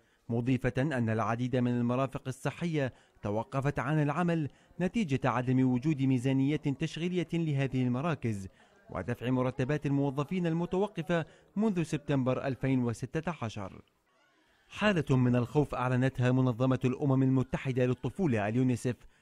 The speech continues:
محذرة من أن تتجاوز الإصابات بوباء الكوليرا ثلاثمائة ألف حالة في اليمن.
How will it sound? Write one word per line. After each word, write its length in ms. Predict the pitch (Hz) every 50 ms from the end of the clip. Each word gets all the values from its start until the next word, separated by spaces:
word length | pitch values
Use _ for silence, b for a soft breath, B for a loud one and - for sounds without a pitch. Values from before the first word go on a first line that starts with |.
| b b _
محذرة 640 | - 95 113 120 117 104 123 135 123 120 - 127 131
من 220 | 139 147 139 127 117
أن 160 | 120 120 110
تتجاوز 560 | 123 113 127 123 113 127 135 135 135 120 117
الإصابات 560 | 131 120 139 127 - 127 123 120 151 151 - 143 135 123 113 b b b b b -
بوباء 420 | 117 110 104 104 98 139 143 147
الكوليرا 560 | 147 123 - 190 185 175 170 156 156 147 135 b b b b b _ -
ثلاثمائة 680 | - 180 202 196 - 202 202 214 190 151 135 - 143 139
ألف 200 | 147 131 - 135
حالة 480 | - - 143 143 139 123 - 139 127 113
في 80 | - 165
اليمن. 500 | 175 185 135 107 98 95 95 95 92